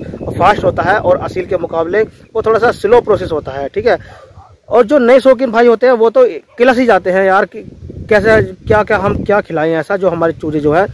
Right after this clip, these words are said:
वो जल्द जल्दी जो है बड़ा हो जाए। तो ये मैं इस video में वही जानकारी आपको दूंगा, आप अपने जो छोटे चूजे हैं हमारे असील के वो जो है अच्छे से जो ग्रो कर सकें, growth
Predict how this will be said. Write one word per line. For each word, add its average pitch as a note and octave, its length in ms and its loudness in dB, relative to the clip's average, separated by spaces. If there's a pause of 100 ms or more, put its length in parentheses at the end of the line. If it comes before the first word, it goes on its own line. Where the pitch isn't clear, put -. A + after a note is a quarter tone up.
(280)
वो F3+ 80 -4
जल्द F3 180 0
जल्दी D#3 200 0
जो E3+ 160 2
है E3+ 60 -4
बड़ा E3 140 4
हो C#3+ 160 -2
जाए। B2+ 220 -4 (220)
तो A3+ 180 0
ये A3 140 0
मैं A#3+ 220 4
इस A3 240 0
video G#3+ 280 0
में A#3 100 2
वही G#3+ 180 4
जानकारी G3 400 2
आपको E3+ 260 0
दूंगा, E3+ 360 0 (360)
आप G3 140 0
अपने G3 420 2
जो G3 120 2
छोटे F#3+ 360 -4
चूजे D#3+ 260 -4
हैं D#3 140 0
हमारे D3+ 240 0
असील D3 260 -4
के G#3+ 220 0 (300)
वो F3+ 140 2
जो E3 100 0
है F3+ 120 2
अच्छे E3 300 -6
से F3+ 200 2
जो D#3 400 -4
ग्रो F3+ 280 2
कर F3 160 0
सकें, C#3+ 440 -6
growth F3+ 160 4